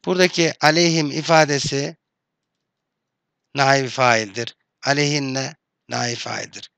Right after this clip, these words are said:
Peki niye yüsellemu tekil ve müzekker çekimleniyor? Efendim şibih cümlesinin zamir değeri huvedir. Tekil ve müzekkerdir. E, yüsellemu fiil, e, aleyhim naib fail.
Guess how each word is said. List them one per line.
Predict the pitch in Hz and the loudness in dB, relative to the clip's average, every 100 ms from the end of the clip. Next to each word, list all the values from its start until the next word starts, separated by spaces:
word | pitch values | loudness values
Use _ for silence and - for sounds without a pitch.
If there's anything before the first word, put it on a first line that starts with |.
| _ _ - - - | _ _ -20 -10 -2
Peki | 196 208 196 | 0 2 2
niye | 208 226 | 4 4
yüsellemu | 190 170 190 180 165 151 127 _ _ _ | 2 2 2 2 0 -2 -6 _ _ _
tekil | 160 156 156 | -6 -4 -4
ve | 147 | -4
müzekker | 131 131 127 123 | -6 -6 -6 -6
çekimleniyor? | - 113 110 104 95 92 - _ _ _ _ _ - | -8 -10 -12 -14 -14 -18 -20 _ _ _ _ _ -8
Efendim | 156 190 160 | 0 2 2
şibih | 131 180 196 | -2 -2 -4
cümlesinin | - 160 131 117 131 143 180 _ 127 131 123 | -6 -4 -4 -4 -4 -6 -6 _ -8 -8 -4
zamir | 131 160 175 143 | -2 0 0 -2
değeri | 131 127 143 190 - _ _ | 0 0 0 -4 -8 _ _
huvedir. | - 143 110 95 85 - | -6 -2 -2 -4 -12 -8
Tekil | - 160 156 131 | -4 -2 -4 -6
ve | 151 180 _ _ _ _ | -8 -8 _ _ _ _
müzekkerdir. | 131 135 - 113 101 107 - _ _ _ _ _ _ _ _ - | -6 -6 -6 -8 -10 -18 -20 _ _ _ _ _ _ _ _ -6
E, | 135 | -4
yüsellemu | 139 156 208 202 190 185 202 | -4 0 0 2 0 0 -2
fiil, | 180 147 151 - _ _ _ | 0 0 0 -6 _ _ _
e, | 127 131 | -6 0
aleyhim | 143 170 196 190 156 165 | 2 4 4 2 0 4
naib | 170 170 165 | 6 6 2
fail. | 151 156 135 139 | 0 2 2 0